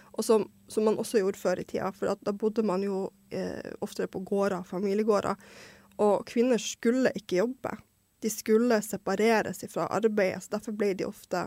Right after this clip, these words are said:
også innelåst. Og det hadde jo litt med det her med skammen å gjøre, og blødninger og, og sånt, men, men man skulle ikke gå i fjøsen, man skulle ikke gå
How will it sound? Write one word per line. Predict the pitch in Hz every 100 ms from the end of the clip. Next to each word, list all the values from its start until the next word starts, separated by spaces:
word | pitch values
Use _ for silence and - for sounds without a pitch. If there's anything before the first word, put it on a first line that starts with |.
| -
også | - - 175 208 _ _ _ 208
innelåst. | 214 214 185 -
Og | 202
det | 202
hadde | 226 240
jo |
litt | 233 240 - -
med | 180
det | 185
her | 185
med | 185
skammen | - 208 202 180
å | 170
gjøre, | 185 180 180
og | - 226 -
blødninger | 190 185 185 185 190
og, | 64 - - -
og |
sånt, | 226 254 - -
men, | 208 - - - - - -
men | 214 220 214 - -
man | 226 220 233
skulle | - 254 254
ikke | - 196
gå |
i | 165
fjøsen, | - 165 - 202 190
man | 220
skulle | 226 247 254 233
ikke | 196 185
gå | 202